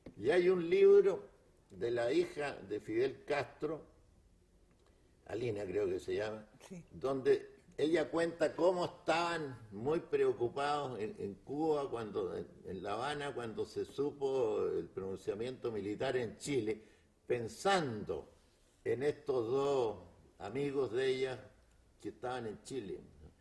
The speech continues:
Speaker 1: Y dice, estábamos ahí comentando cuando aparecieron. Felizmente habían podido salir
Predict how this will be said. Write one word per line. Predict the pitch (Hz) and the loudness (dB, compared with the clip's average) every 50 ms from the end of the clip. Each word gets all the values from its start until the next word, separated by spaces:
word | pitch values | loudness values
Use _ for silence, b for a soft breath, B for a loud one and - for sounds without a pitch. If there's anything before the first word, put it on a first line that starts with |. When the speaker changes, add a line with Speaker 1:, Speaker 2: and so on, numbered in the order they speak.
| b b b b b | b b b b b
Speaker 1:
Y | - - | -4 -4
dice, | - 139 120 147 | -2 -2 -2 -2
estábamos | 139 - - 143 139 143 147 147 139 139 127 117 107 | -2 -2 -2 -4 -2 -2 -2 -2 -2 -2 -2 -2 -2
ahí | 104 113 123 135 131 120 110 92 - - - | 0 0 2 2 2 2 0 -2 -6 -10 -6
comentando | - 107 107 117 113 110 - - - 156 151 156 156 147 151 135 | -4 -2 -2 -2 -4 -4 -6 -6 -4 -2 -2 -2 -2 -2 -2 -2
cuando | 117 127 120 113 117 | -2 -2 -4 -2 -4
aparecieron. | 113 - - 113 110 113 107 - - 156 156 139 120 98 95 85 85 - - | -4 -2 -2 -2 0 0 -2 -2 -2 0 2 2 2 2 0 -4 -10 -8 -4
Felizmente | 113 113 117 127 147 156 151 143 139 135 147 151 147 143 123 - 131 123 | -2 -2 -2 -2 -2 -4 -4 -4 -4 -4 -4 -4 -4 -4 -4 -2 -2 -2
habían | 117 127 131 135 135 123 | 0 0 0 0 -2 -4
podido | - - 113 117 120 123 127 131 127 117 | -6 -4 -2 0 2 2 4 2 2 0
salir | - - 104 104 104 120 127 127 113 107 95 | -2 -2 -4 -2 -2 -2 -2 -2 -4 -6 -12